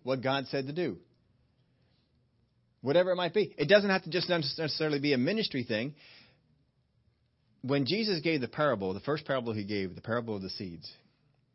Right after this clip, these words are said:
and the seed sprang up, the enemy came to get the seed. And the way that you kept the seed was that you understood the seed, you did the seed.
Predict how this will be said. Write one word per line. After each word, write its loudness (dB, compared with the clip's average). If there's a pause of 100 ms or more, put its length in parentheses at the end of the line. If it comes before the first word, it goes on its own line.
(240)
and -8
the -8
seed -8
sprang -4
up, -6 (640)
the 0
enemy -2
came -4 (260)
to -6
get -4 (400)
the -10
seed. -10 (1300)
And -4
the 0
way 2
that -2
you -2 (1300)
kept -2
the -10
seed -2 (720)
was -2
that -4
you -4
understood -4
the -4
seed, -4 (360)
you -6
did 4
the -6
seed. -10